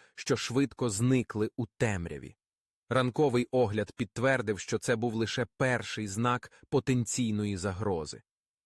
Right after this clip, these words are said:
Майкл організував обхід території і виявив сліди,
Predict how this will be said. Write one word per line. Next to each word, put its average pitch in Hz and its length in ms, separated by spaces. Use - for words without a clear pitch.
Майкл 120 520
організував 113 680
обхід 120 540
території 104 760
і 123 100
виявив 110 540
сліди, 110 560